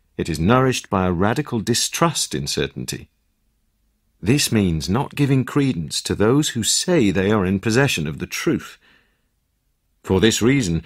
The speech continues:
science and religion frequently find themselves on a collision course, not because science pretends to know ultimate answers, but precisely for the opposite reason, because the scientific spirit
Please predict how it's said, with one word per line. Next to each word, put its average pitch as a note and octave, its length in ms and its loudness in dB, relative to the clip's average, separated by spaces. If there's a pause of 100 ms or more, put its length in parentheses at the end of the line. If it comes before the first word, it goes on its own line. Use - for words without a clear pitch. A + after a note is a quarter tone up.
(100)
science B2+ 500 2
and G#2 140 2
religion G2+ 600 2
frequently G#2 540 -2
find B2+ 320 2
themselves E2+ 400 -2
on F#2+ 120 2
a F2+ 80 0
collision A2 400 0
course, D#2+ 420 -4 (1040)
not G3 160 4
because D3 260 0
science G#2 460 2
pretends F#2+ 600 -2
to - 100 -4
know F#2+ 420 2
ultimate F#2+ 460 -2
answers, G#2 520 0 (460)
but A2+ 160 -6 (160)
precisely A#2 500 2
for G#2 120 0
the G#2 100 4
opposite A2 360 0
reason, C3 440 2 (640)
because C3+ 280 -2
the A#2 80 -4
scientific D#3+ 760 -2
spirit - 440 0